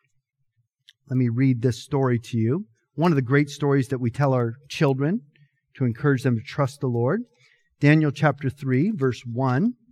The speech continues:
says this, "Nebuchadnezzar the king made an image of gold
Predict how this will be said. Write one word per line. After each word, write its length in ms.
says 320
this, 400
"Nebuchadnezzar 1000
the 120
king 480
made 180
an 120
image 260
of 140
gold 500